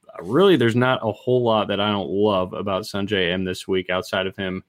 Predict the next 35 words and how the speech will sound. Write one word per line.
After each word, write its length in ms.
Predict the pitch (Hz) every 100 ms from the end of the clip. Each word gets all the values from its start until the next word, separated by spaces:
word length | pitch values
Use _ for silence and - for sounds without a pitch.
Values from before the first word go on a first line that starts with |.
| -
withdrawing 480 | 117 - 135 123
from 140 | 113 113
the 60 |
Travelers. 500 | 107 113 104 107 107
Doesn't 240 | - 127 127
seem 180 | - 117
like 140 | 113
there's 160 | 110 107
anything 320 | 104 107 101
injury 280 | 101 104 98
related 420 | 98 98 98 92
there. 180 | 95 98
So 160 | -
I 140 | - 107
will 240 | 107 107
kinda 240 | - 104 101
take 240 | 107 101
the 60 | 95
number 260 | 98 98
grab 380 | 95 98 95 90 -
as 160 | 98
Sungjae 460 | - 117 113 110 80
Im, 200 | 104 101
even 300 | - 135 131
money, 300 | 110 107 104
now 340 | 98 104 117 113
at 160 | 107
minus 300 | 104 101 98
one 160 | 98 95
ten 320 | - 95 90
on 200 | - 90
FanDuel. 520 | 90 95 92 92 90
Do 80 | 87
you 80 | 101
have 260 | 101 95